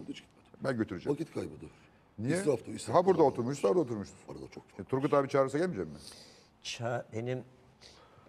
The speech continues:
Speaker 3: e, bir arkadaşım vardı liseden. Hala sağ. Hayatında ağzına bir gram bir yüksük bira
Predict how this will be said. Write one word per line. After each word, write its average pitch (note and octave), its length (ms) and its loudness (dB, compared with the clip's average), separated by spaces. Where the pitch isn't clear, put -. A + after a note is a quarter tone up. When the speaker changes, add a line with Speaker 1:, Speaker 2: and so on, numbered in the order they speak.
Speaker 3:
e, C3 440 -8
bir - 420 -4
arkadaşım G#2+ 720 -2
vardı F2+ 380 -6
liseden. G#2 540 -6
Hala F#2+ 380 -4
sağ. A2 320 -4
Hayatında F3 800 -4
ağzına A#2+ 560 -2
bir C3 300 2
gram F2 300 -4
bir - 80 0
yüksük A2 600 -6
bira G#2 200 -2